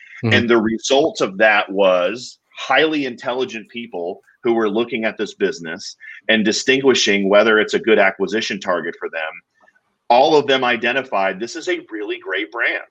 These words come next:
Speaker 2: And the result of that was a really good trade, a really
Speaker 1: Right.
Speaker 2: strong valuation for the business,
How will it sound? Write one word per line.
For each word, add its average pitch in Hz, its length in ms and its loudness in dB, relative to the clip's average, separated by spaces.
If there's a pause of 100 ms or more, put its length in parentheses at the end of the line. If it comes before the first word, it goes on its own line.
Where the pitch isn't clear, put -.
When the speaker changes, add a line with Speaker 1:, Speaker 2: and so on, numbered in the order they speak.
(600)
Speaker 2:
And 123 600 0
the 123 120 -2
result 135 460 -4
of 120 100 -10
that 104 240 0
was 98 560 -2 (100)
a 117 220 2
really 107 920 0
good 92 480 -2
trade, 131 560 -2 (320)
a 113 140 4
really 110 380 4
Speaker 1:
Right. 98 120 -6
Speaker 2:
strong 104 520 0
valuation 101 760 0
for 104 100 -8
the 101 100 -2
business, 104 640 -2